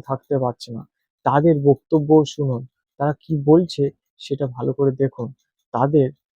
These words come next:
বক্তব্য শুনলে সত্যিই আমরা ভাবি, পুলিশ প্রশাসনের হাতে তাহলে আইন শৃঙ্খলা রক্ষা করা বা দুষ্কৃতীদের বা দুষ্কৃতিমূলক কাজকর্মে যারা লিপ্ত, তাদেরকে নিরাপদে রাখা কি পুলিশেরই কাজ?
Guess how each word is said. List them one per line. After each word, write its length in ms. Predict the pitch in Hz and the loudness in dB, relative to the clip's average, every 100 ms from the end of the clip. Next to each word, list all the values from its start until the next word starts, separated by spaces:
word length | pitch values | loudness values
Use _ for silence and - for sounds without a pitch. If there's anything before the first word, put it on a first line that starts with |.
| - | -2
বক্তব্য 480 | 139 - - 143 139 | -2 -2 -6 -4 -4
শুনলে 380 | - 156 143 123 143 _ _ | -4 -2 0 -2 -4 _ _
সত্যিই 640 | - 147 - - 156 131 - _ _ | -6 -6 -2 0 2 0 -6 _ _
আমরা 340 | 131 143 135 127 143 _ _ _ 131 | -4 -2 -2 -4 -8 _ _ _ -16
ভাবি, 440 | - 139 135 143 135 - _ - | -4 -2 0 0 -2 -8 _ -2
পুলিশ 360 | 175 196 - - | 2 2 0 -4
প্রশাসনের 520 | 160 170 170 175 160 | -2 -2 -2 0 0
হাতে 280 | 135 - 165 | -2 -4 -6
তাহলে 380 | 139 147 165 139 - _ _ | -4 -2 -2 -2 -6 _ _
আইন 280 | 139 160 170 | 0 2 0
শৃঙ্খলা 520 | 170 180 165 165 160 | -2 -4 -4 -2 0
রক্ষা 360 | 139 147 - 170 | 0 -2 -4 -8
করা 300 | 160 139 127 - _ _ | -4 -2 -2 -6 _ _
বা 160 | 147 151 | 0 0
দুষ্কৃতীদের 920 | 131 147 151 - 170 165 180 156 143 139 _ - | 2 0 -2 -2 -4 0 2 4 2 0 _ 0
বা 80 | 151 | 2
দুষ্কৃতিমূলক 840 | 139 151 - 175 175 165 160 165 - | 4 2 0 0 2 2 4 2 2
কাজকর্মে 640 | 135 - - 156 151 156 | -6 -6 -4 -2 0 0
যারা 180 | 156 151 | 2 2
লিপ্ত, 320 | 147 156 _ 139 135 _ _ - | 2 -2 _ -4 -4 _ _ 0
তাদেরকে 580 | 135 147 165 165 147 135 _ _ _ _ _ _ _ _ _ _ | 2 4 2 0 -4 -4 _ _ _ _ _ _ _ _ _ _
নিরাপদে 600 | 147 147 160 165 175 180 | 4 8 8 6 4 4
রাখা 320 | 170 160 - 165 | 2 0 -4 -12
কি 80 | 170 | -10
পুলিশেরই 500 | 151 156 160 175 185 | 0 0 0 -2 -2
কাজ? 240 | 208 165 | -2 -4